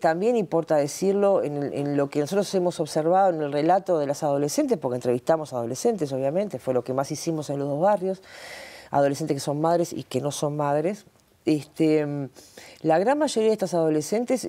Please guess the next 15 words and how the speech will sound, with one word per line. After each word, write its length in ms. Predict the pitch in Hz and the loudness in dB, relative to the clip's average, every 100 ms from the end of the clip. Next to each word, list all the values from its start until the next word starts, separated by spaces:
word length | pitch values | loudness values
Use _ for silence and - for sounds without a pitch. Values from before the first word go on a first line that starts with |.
| - | -6
tiene 240 | - 240 240 | 0 4 4
la 60 | |
expectativa, 720 | 180 - 156 151 147 220 214 170 | 2 -2 0 0 0 2 2 4
la 100 | 139 | 2
ilusión 420 | 143 135 - 208 | -4 -4 -4 0
de 140 | 208 | 0
que 300 | - 160 160 | 2 2 2
ese 240 | 170 - 254 | 2 2 2
hijo, 340 | 254 - 269 | 2 2 2
bueno, 380 | 220 196 170 147 - | 2 2 2 -2 -2
consolide 540 | 180 175 185 185 208 | -2 0 0 2 2
un 100 | 196 | 2
vínculo 360 | 160 151 147 147 | 0 0 -2 0
de 80 | 139 | 0
pareja 520 | 139 143 165 202 | -2 -2 0 -2